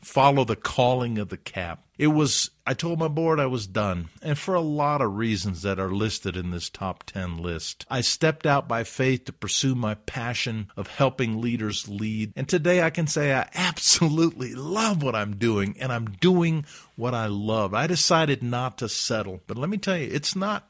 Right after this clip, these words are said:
easy to follow those promptings and leadings. Sometimes it's the more difficult choice. It's the harder decision.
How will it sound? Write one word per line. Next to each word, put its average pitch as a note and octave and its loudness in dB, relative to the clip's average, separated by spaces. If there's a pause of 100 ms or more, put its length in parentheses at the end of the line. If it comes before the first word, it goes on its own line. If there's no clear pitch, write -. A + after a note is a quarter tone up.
(140)
easy D3 0 (560)
to - -4
follow A#2 4
those F#2 -4
promptings F#2 -6
and E2+ -6
leadings. F2 -4
Sometimes C#3+ -4
it's - -10
the G#2 -8
more G#2+ -2 (200)
difficult G#2+ -4
choice. G2 -4
It's A2+ -6
the A2+ -4
harder C3+ 2
decision. A2+ -2